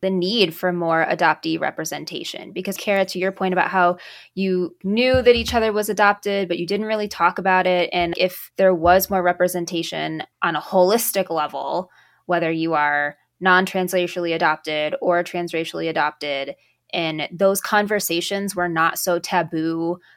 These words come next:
or they were more commonplace, that then we could really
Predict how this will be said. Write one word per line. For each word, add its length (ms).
or 380
they 140
were 140
more 240
commonplace, 1080
that 520
then 200
we 100
could 180
really 440